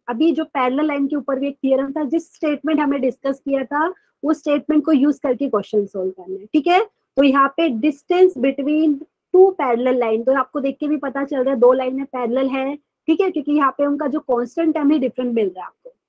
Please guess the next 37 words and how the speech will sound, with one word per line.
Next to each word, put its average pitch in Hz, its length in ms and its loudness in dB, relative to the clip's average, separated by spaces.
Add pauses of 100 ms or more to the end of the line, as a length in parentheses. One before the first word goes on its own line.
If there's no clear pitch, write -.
(100)
ठीक 311 100 0
है, 403 120 2
और 277 180 2
parallel 262 380 0
line 277 180 -2
का 277 100 -2
मैंने 277 140 -2
दूसरा 262 280 -4
डेफिनेशन 277 460 -2
भी 285 100 0
बताया 262 300 -4
था 285 120 -4
student, 277 320 -2
याद 277 240 0
है 311 80 0
कल 311 280 0 (600)
बताया 262 380 0
था 294 200 -2
ऐसा, 285 220 0 (120)
ए 247 160 8
one 330 320 0 (320)
upon 269 480 4
क्या 269 420 -4
था, 285 240 0 (160)
A 247 120 4 (100)
two 370 140 4 (1000)
is 247 220 -2
equal 247 440 0
to 330 160 -2 (400)
B 277 320 -2
वन 311 280 -2
upon 247 380 -4
B 220 160 -4
two 359 320 -2 (340)
but 247 220 -4
not 247 300 -2
equal 214 340 -2